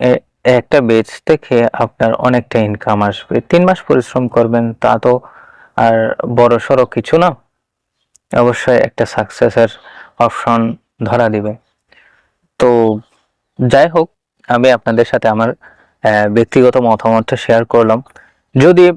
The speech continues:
আমার এই কথায় উপকার পেয়ে থাকেন তাহলে অবশ্যই আমাকে, আহ, সহযোগিতা করবেন।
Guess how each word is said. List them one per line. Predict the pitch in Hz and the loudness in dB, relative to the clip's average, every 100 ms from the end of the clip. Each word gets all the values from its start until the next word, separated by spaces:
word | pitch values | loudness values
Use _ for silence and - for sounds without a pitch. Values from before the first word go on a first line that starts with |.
| - _ _ _ _ - | -4 _ _ _ _ -2
আমার | 139 170 | 2 2
এই | 143 - | 2 0
কথায় | 120 139 | 2 2
উপকার | 123 - 113 117 | 2 -2 0 -2
পেয়ে | 104 120 113 | 2 2 4
থাকেন | 135 - 127 160 - _ _ _ - | 2 0 -2 -6 -12 _ _ _ -4
তাহলে | 151 175 | 0 2
অবশ্যই | 147 123 123 - 175 | 2 0 -4 2 2
আমাকে, | 151 127 127 - 123 - _ _ _ - | 4 0 -2 0 -2 -2 _ _ _ 0
আহ, | 113 110 107 113 - _ _ _ _ _ - | 2 2 0 -2 -8 _ _ _ _ _ -8
সহযোগিতা | - 175 165 135 117 107 | -2 0 0 -4 -6 -6
করবেন। | - 110 117 131 | -6 -6 -6 -14